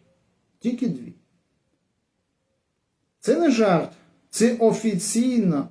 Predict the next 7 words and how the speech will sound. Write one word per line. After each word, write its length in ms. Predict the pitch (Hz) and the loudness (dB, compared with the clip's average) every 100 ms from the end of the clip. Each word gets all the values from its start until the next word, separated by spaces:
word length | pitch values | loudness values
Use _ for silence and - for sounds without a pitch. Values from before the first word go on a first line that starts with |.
| 165 | -10
закладено 1000 | 135 170 - 143 180 262 190 156 131 - _ | -2 -2 -2 -2 -2 -2 -2 -2 -4 -6 _
в 60 | |
прожитковий 1120 | _ 185 208 170 185 175 - 175 208 214 214 190 | _ 2 2 2 2 -2 -6 0 2 2 0 0
мінімум. 880 | 170 190 208 190 180 160 143 123 - _ _ _ _ _ _ _ _ _ _ _ _ _ _ _ _ _ _ _ _ - | 2 0 0 0 0 -2 -4 -10 -12 _ _ _ _ _ _ _ _ _ _ _ _ _ _ _ _ _ _ _ _ 0
Тобто 380 | 262 - 190 | 2 2 0
одна 240 | 214 277 285 | 2 4 2
сукня, 760 | - 208 196 - 180 175 170 | 0 -2 -2 0 0 0 -2